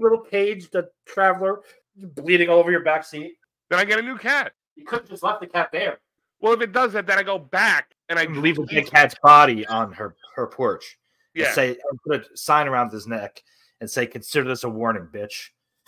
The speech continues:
Speaker 2: No, I,
Speaker 1: <laughs>
Speaker 2: I leave a li-, I leave a little suicide note at a pen in the cat's hand that says, "You did this.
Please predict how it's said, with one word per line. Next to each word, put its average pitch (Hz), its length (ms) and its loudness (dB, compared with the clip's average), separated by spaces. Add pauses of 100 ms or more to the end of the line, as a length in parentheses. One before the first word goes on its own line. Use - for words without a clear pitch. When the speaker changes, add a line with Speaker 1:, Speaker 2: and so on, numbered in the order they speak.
(120)
Speaker 2:
No, 175 100 -4
I, 160 180 2
Speaker 1:
<laughs> - 680 -2
Speaker 2:
I 175 40 2
leave 185 180 0
a 190 40 -6
li-, 180 160 -4 (120)
I 160 100 -2
leave 190 160 -8
a 185 60 -8
little 180 200 -4
suicide 175 520 -6
note 147 260 -4 (380)
at 151 120 2
a 135 60 2
pen 170 340 -6
in 135 120 -6
the 123 80 -10
cat's 143 340 -8
hand 147 260 -6
that 127 100 -8
says, 120 220 -10
"You 143 140 -12
did 135 260 -8
this. 107 360 -8